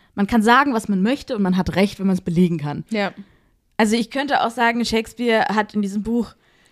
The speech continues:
Speaker 2: Überhaupt nichts gegen Kolonialismus
Speaker 1: den
Speaker 2: gesagt.
Speaker 1: Plot von Cast zwei vorhergesagt, hier sind meine Belege und
Speaker 2: Ja.
Speaker 1: es wäre richtig.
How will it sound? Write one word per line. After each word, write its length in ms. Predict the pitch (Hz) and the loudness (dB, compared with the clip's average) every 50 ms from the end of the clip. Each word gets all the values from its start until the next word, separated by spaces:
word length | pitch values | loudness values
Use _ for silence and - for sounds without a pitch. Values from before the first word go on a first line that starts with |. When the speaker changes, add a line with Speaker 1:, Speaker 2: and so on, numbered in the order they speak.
| - - _ _ _ _ _ - - | -20 -20 _ _ _ _ _ -2 0
Speaker 2:
Überhaupt 480 | 240 233 233 226 - - 330 320 - - | 2 4 4 4 4 4 2 2 2 -2
nichts 180 | 226 190 - - | -8 -8 -8 -8
gegen 240 | 196 180 190 185 | -4 -4 -4 -2
Kolonialismus 720 | 185 - 202 180 180 180 185 180 180 185 190 196 - - 247 | -2 -2 -2 -2 -2 -2 -2 -2 -2 -2 -2 0 2 4 6
Speaker 1:
den 120 | 294 302 | 6 6
Speaker 2:
gesagt. 180 | 285 240 208 - | 6 6 6 6
Speaker 1:
Plot 160 | 294 311 - | 4 4 2
von 240 | - - 302 262 254 | 0 2 4 4 4
Cast 460 | 240 247 240 226 233 233 - - - | 4 4 4 4 4 4 2 -4 -2
zwei 260 | - 269 277 320 381 | 2 4 6 6 4
vorhergesagt, 760 | 359 - 349 320 320 294 294 262 311 - 269 277 269 277 - | 4 4 4 4 4 4 4 2 2 2 4 4 4 4 4
hier 160 | - 277 269 | 4 4 6
sind 220 | 240 262 254 240 - | 6 4 4 4 4
meine 220 | 226 214 220 214 | 4 6 6 6
Belege 640 | 190 220 214 214 262 302 339 339 269 330 320 285 - | 6 6 6 4 4 4 4 4 6 6 4 6 6
und 120 | 240 226 | 6 6
Speaker 2:
Ja. 100 | 220 208 202 | 6 8 8
Speaker 1:
es 40 | |
wäre 280 | 208 240 226 208 208 190 | 6 6 6 6 4 6
richtig. 560 | 202 202 - - - 170 151 139 - - - | 4 4 2 0 -2 -4 -4 -6 -8 -14 -20